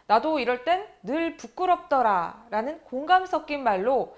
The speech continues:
자연스러운 현상임을 강조해주는 게 아이들의 자신감을 키워줄 수 있는 방법이라고 합니다. 아, 저도 이 내용에 무릎을 탁 쳤던 게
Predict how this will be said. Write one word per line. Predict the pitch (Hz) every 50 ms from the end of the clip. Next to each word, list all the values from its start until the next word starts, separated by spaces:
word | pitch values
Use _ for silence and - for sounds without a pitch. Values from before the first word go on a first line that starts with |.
| - - - _ -
자연스러운 | - - 208 233 254 285 285 285 302 277 277 285 285
현상임을 | 294 330 349 349 359 349 330 311 294 262 254 294 339 349
강조해주는 | 349 - 202 190 214 233 285 311 302 294 294 262 240 240 226
게 | 208 202 180 - - - _ _ _ _ -
아이들의 | - 196 226 220 262 269 277
자신감을 | 277 190 180 180 - 311 311 302 294 285 294 294
키워줄 | - 349 349 339 320 302 277 269
수 | - - 233
있는 | 196 196 254 320 381 -
방법이라고 | - - 202 226 240 311 311 285 277 254 233 214 214 226
합니다. | 240 254 240 208 170 160 156 156 180 - _ _ _ _ _ _ _ _ _ _ _ _ _ _ _ _ _
아, | - 233 233
저도 | - 240 254 - 320 320 320 320 277
이 | 240 220
내용에 | 180 190 208 240 262 269
무릎을 | 240 180 175 226 269 359 381 349 311 285 269 277 285 262 220 190 -
탁 | - - - _
쳤던 | - - 302 - - 302 240 208
게 | 240 254 269 277 240 190 170 190